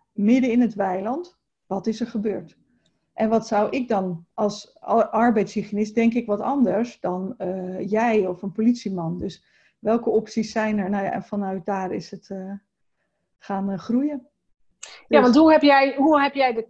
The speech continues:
Speaker 2: kennis die jij als, als professional hebt, hè, over arbeidsomstandigheden en gevaarlijke stoffen enzovoort,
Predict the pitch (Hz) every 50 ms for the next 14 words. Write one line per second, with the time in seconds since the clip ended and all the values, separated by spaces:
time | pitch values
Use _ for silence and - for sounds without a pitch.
0 | _ _ - 262 269 302 349 381 359 - - 262 254 247 240 233 233 226 - 214
1 | 214 208 - - - - - _ _ 196 190 185 190 185 185 - _ _ _ _
2 | _ _ _ _ _ _ _ - 196 175 - - 233 240 - 320 277 214 170 -
3 | - 147 170 294 - - _ - - _ _ _ _ _ _ - 214 226 - 185
4 | 190 180 185 165 180 185 185 196 190 190 190 180 - - 190 180 185 180 - -
5 | 190 180 185 185 185 220 220 - _ - 214 214 214 214 214 202 - - - 185
6 | 170 170 - - - 190 196 190 175 185 185 - 165 175 220 269 -